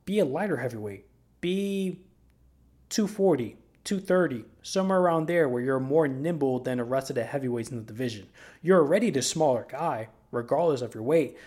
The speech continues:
so might as well use it to your advantage if you're gonna stay in that weight class. But if you're gonna stay two sixty-five plus, you're not doing yourself any favors.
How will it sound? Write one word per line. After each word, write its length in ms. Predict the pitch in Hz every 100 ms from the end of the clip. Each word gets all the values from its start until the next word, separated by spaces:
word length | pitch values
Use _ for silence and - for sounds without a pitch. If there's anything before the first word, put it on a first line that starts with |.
| - -
so 180 | - 143
might 200 | 156 170
as 120 | 165
well 140 | 147
use 420 | 117 127 190 160
it 140 | 143 143
to 120 | 147
your 220 | 139 135
advantage 640 | 123 123 135 139 117 - 127
if 80 | 123
you're 100 | 131
gonna 160 | 123
stay 220 | - 151
in 100 | 123
that 180 | 117 104
weight 200 | 123 143
class. 380 | - 110 101 - - - -
But 100 | 147
if 120 | 127
you're 140 | 175 214
gonna 180 | 156 127
stay 580 | - 190 185 131 117 - - _ _ _ _ _ -
two 220 | - 180
sixty-five 640 | - 180 143 131 156 120
plus, 460 | - 185 170 123 -
you're 100 | 139
not 260 | 170 175 135
doing 200 | 170 165
yourself 320 | 131 - 123
any 160 | 127 110
favors. 540 | - 123 110 95 -